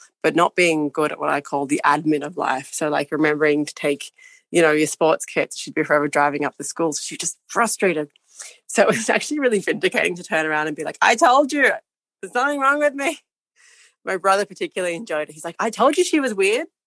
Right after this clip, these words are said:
We, like, he was like, "I told you guys for years you should have taken her to a doctor." Um, so that's kind of my family. We cope with things with humour.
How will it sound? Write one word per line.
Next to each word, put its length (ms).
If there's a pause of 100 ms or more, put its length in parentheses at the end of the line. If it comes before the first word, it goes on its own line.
We, 200 (100)
like, 220
he 160
was 80
like, 120
"I 120
told 220
you 80
guys 240
for 60
years 360
you 60
should 80
have 80
taken 220
her 60
to 120
a 60
doctor." 440 (420)
Um, 360
so 200
that's 220
kind 180
of 80
my 320
family. 420
We 100
cope 300
with 120
things 260
with 100
humour. 460